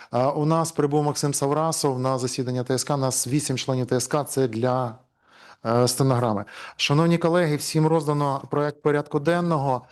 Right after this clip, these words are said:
Якщо немає заперечень, прошу підтримати порядок денний за основу. Хто за це рішення, прошу голосувати.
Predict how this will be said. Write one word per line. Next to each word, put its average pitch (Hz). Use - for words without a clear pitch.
Якщо 135
немає 151
заперечень, 147
прошу 139
підтримати 143
порядок 139
денний 147
за 113
основу. 131
Хто 147
за 139
це 143
рішення, 139
прошу 123
голосувати. 113